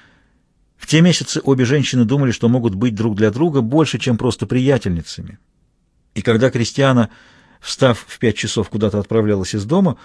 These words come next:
брошенная одна Маргарета оставалась лежать в постели, встревоженная и опечаленная. В дальнейшем, когда обе, поняв, что их любовь была ошибкой, тем не менее остались жить вдвоём, Кристиана, наконец, поведала Маргарете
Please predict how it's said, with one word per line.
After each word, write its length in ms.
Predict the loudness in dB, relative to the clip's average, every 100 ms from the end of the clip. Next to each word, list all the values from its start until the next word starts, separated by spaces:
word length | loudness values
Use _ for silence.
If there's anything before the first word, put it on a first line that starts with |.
| -20 -20 _ _
брошенная 520 | 0 2 2 4 4 4
одна 300 | 4 2 4
Маргарета 460 | 2 2 2 2
оставалась 420 | 0 0 0 0
лежать 240 | -2 -4 -2
в 40 |
постели, 360 | -4 -2 0 -2
встревоженная 720 | 0 0 2 0 0 -2 -2
и 140 | -4
опечаленная. 640 | -4 -4 -4 -4 -6 -10 -16 _ _ _ _ _ _ _ _ _ _ _ _ _ _
В 120 | -8 2
дальнейшем, 800 | 4 6 6 4 2 -4 -4 -6
когда 320 | -4 0 2
обе, 460 | 2 4 2 2 -4
поняв, 380 | -2 -4 -4 -6
что 140 | -4
их 140 | -2 0
любовь 280 | 0 0 0
была 240 | 0 0
ошибкой, 500 | 0 -4 -2 -4 -4 -8 -20 -20 -20 _
тем 180 | 0 4
не 100 | 4
менее 260 | 4 4 2
остались 340 | 2 2 2
жить 160 | 0 -2
вдвоём, 460 | 2 2 4 2
Кристиана, 500 | 2 -2 0 0 2
наконец, 340 | 0 0 0 0
поведала 480 | 0 2 2 2 0
Маргарете 560 | 0 0 0 -2 -6